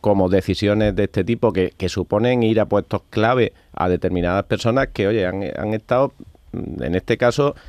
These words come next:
ministra de Justicia, fiscal general del Estado y ahora una fiscalía de las que denominan chollo o clave, ¿no? De estas que, que pueden ser muy determinantes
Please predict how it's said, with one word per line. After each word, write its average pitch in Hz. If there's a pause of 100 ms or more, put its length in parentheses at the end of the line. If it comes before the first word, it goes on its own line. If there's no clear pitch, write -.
(160)
ministra 107
de 98
Justicia, 143
fiscal 107
general 104
del 101
Estado 131 (300)
y 92
ahora 98
una 92
fiscalía 101 (340)
de 85
las 85
que 98
denominan 95
chollo 113
o 90
clave, 101
¿no? 117
De 120
estas 107
que, 104
que 104
pueden 98
ser 101
muy 104
determinantes 98